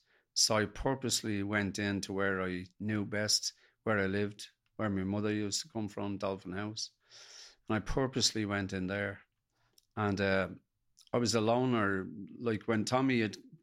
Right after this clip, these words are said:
when Tommy had go off into Mountjoy for three months or six months, he'd,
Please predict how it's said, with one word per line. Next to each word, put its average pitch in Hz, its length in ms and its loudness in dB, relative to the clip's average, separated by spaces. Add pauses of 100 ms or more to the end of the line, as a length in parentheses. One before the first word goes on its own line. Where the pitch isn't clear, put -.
(640)
when 117 120 2
Tommy 151 300 2
had 117 160 0
go 110 120 0
off 110 240 4
into 98 180 0
Mountjoy 101 540 0
for 90 320 -2 (140)
three 95 220 -4
months 92 400 -2
or 90 100 -8
six - 320 -2
months, 92 320 -4 (440)
he'd, 107 300 -4